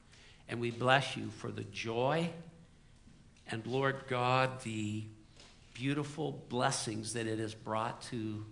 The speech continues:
each and every life. And Lord, for those that are in a struggle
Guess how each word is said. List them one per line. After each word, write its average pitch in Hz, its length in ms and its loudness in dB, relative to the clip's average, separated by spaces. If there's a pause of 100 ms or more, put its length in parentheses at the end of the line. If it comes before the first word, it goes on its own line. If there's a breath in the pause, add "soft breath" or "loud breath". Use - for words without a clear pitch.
(140)
each 120 260 -6
and 117 120 -8
every 117 260 -6
life. 120 500 -6 (1600 loud breath)
And 147 260 8
Lord, 151 360 6
for 143 220 -6
those 139 500 0
that 127 340 2
are 117 360 0
in 131 160 2
a 120 100 2
struggle 147 720 0